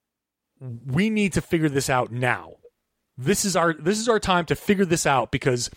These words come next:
we can't, whenever you put out next season's schedule, we can't be having this situation anymore."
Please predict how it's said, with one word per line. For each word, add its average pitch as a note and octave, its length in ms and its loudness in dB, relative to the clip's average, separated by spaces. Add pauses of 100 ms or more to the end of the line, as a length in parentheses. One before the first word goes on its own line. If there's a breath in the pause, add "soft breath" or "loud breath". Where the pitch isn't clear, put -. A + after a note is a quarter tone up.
(360 soft breath)
we D3+ 180 -2
can't, G#3 560 0 (280 soft breath)
whenever F#3 240 -2
you C#4 120 2
put A#3 180 0
out A3 160 0
next F#3+ 220 -2
season's G3 460 -2
schedule, G#3 560 -2 (300 soft breath)
we D3 120 -2
can't G#3 320 -2
be G3+ 100 0
having E3+ 540 0
this C#3+ 160 0
situation B2 680 -2
anymore." G#2 540 -8